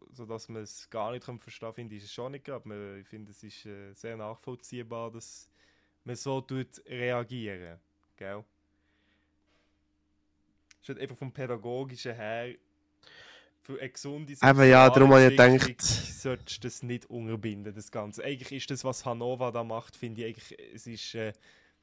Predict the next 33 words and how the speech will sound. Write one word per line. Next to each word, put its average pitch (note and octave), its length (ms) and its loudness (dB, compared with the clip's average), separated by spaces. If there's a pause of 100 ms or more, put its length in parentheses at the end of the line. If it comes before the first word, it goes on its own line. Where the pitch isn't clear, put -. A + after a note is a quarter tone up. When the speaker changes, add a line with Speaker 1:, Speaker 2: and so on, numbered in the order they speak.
(260)
Speaker 1:
gute C#3+ 300 -10
Idee, A2+ 340 -8
dass A2+ 140 -10
sie A#2 60 -16
so A#2+ 120 -12
etwas A2+ 300 -14
machen. G#2+ 460 -12
Wenn B2+ 120 -4
sie D3 240 -14
halt B2 220 -12
einfach A#2+ 320 -12
auch C3 380 -8
die - 100 -20
Umsetzung C#3+ 640 -8 (120)
und A#2 180 -18
die A#2+ 40 -8
Regeln B2 480 -4 (100)
effektiv B2+ 800 -8
gut C3+ 400 -6
umsetzen, B2 1000 -10 (260)
da A2+ 80 -10
brauchst C3 240 -8
du C#3 40 -4
einfach - 160 -10
auch A#2 160 -8
wirklich C3 300 -8
gute C#3 320 -8
Regeln C3 400 -6 (580)
und A2 120 -14
gutes C3 280 -10
Personal, A#2 560 -4
dass A#2 160 -16
es - 200 -20